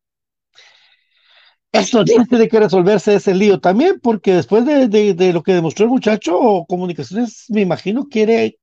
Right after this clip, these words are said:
que, quiere quedarse con esa ficha tan importante, lo de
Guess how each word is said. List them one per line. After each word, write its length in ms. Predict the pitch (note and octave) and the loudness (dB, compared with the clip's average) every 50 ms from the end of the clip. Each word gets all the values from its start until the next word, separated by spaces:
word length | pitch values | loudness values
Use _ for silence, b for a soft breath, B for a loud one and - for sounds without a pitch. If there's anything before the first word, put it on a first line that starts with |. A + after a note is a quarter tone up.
| _ | _
que, 340 | _ F#3+ F3+ F3 E3+ D#3+ D#3 _ _ _ | _ -2 -2 -2 -2 -4 -8 _ _ _
quiere 320 | _ D#3+ E3+ F#3 A3+ A3 | _ -2 -2 0 0 -2
quedarse 420 | - F#3+ E3+ D#3+ F#3 G3 - - E3 | -2 -2 -2 0 -2 -4 -4 -8 -14
con 160 | F#3+ D#3 D#3+ | -12 -12 -10
esa 140 | E3 D#3 D#3 | -10 -12 -12
ficha 460 | - A3 A3 - - F3+ D3 C3 - b b b b b b b b | -12 -14 -16 -14 -12 -12 -12 -12 -14 b b b b b b b b
tan 180 | - F3+ F3+ F3 | -4 -4 -2 -2
importante, 840 | E3+ - - D#3 D3 C3+ A#2 - A3 B3+ F4+ G4 B3+ - G#3 F#3 | -2 -4 -4 -4 -4 -4 -2 0 0 2 0 0 -2 -2 -2 -2
lo 220 | F3 E3 D#3+ D#3 D3 | 0 -2 -4 -4 -2
de 500 | D#3 D#3 D#3 D#3 D3+ D3 C#3 C3+ A#2+ | -2 -2 -2 -2 0 0 0 -2 -4